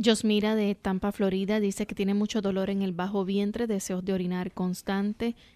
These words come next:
mareos. Fue al doctor, le dijo que tenía sangre en la orina y que tal vez haya pasado una piedra.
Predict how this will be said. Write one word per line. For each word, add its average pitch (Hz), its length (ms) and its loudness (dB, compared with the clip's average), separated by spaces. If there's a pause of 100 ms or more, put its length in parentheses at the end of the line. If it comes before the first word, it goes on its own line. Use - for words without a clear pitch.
(100)
mareos. 196 640 0 (320)
Fue 233 160 8
al 233 100 6
doctor, 233 540 0
le 220 220 0
dijo 202 260 0
que 208 140 -4
tenía 190 340 0
sangre 196 320 0
en 202 80 0
la 208 80 0
orina 214 240 0
y 233 60 -2
que 208 100 -2
tal 180 220 -4
vez 196 180 -2
haya 196 220 -2
pasado 185 420 -4
una 190 160 0
piedra. 233 500 -2